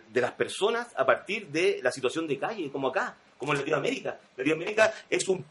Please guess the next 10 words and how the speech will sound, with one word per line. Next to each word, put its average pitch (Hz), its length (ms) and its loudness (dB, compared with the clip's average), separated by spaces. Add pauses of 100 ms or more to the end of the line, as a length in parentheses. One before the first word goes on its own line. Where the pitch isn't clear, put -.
(100)
polo, 196 480 8 (440)
eh, 143 360 4 (120)
que 185 100 6
es - 280 -2
in-, 180 240 -4 (180)
in-, 175 420 4 (260)
in-, 156 420 2
¿cómo 151 180 4
se 165 100 4
llama? 151 480 8